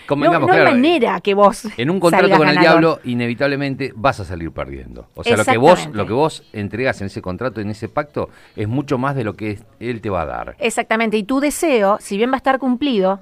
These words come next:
Speaker 2: en teoría, en el fondo, algo, algo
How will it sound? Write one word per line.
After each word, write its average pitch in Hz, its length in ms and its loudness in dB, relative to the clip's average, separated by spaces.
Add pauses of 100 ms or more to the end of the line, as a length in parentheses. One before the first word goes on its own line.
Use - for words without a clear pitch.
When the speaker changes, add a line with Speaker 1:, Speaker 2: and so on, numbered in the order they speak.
Speaker 2:
en 175 160 -4
teoría, 196 500 0 (340)
en 220 160 4
el 226 120 0
fondo, 208 540 2 (600)
algo, 247 720 4 (640)
algo 247 680 6